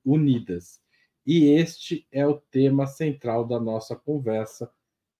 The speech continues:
que conta hoje com a presença de Ana Prestes, cientista social, mestre e doutora em ciência política pela Universidade Federal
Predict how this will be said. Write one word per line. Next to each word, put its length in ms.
que 100
conta 400
hoje 440
com 240
a 60
presença 600
de 400
Ana 320
Prestes, 960
cientista 560
social, 720
mestre 520
e 20
doutora 640
em 20
ciência 380
política 500
pela 220
Universidade 1000
Federal 640